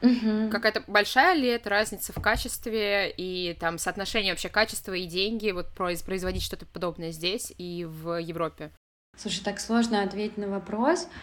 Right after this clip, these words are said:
Speaker 1: потому что, во-первых, я не знаю, что, во-первых, что во-вторых, ну и курс меняется, и, э, правила импорта поменялись.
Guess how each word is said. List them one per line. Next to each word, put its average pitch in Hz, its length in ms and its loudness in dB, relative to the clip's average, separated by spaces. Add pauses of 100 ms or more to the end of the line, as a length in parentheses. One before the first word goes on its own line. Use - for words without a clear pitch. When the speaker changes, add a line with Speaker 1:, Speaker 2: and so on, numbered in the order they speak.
(200)
Speaker 1:
потому 196 340 0
что, 196 220 -6
во-первых, 190 880 -4 (460)
я 196 100 4
не 202 60 6
знаю, 196 220 4
что, 180 160 -2
во-первых, 175 360 0
что - 160 -6
во-вторых, 185 680 2
ну 190 200 0
и 170 120 -2
курс 226 380 -2
меняется, 196 800 -2 (400)
и, 180 440 0
э, 175 160 0 (100)
правила 180 300 -2
импорта 240 460 2
поменялись. 196 840 -2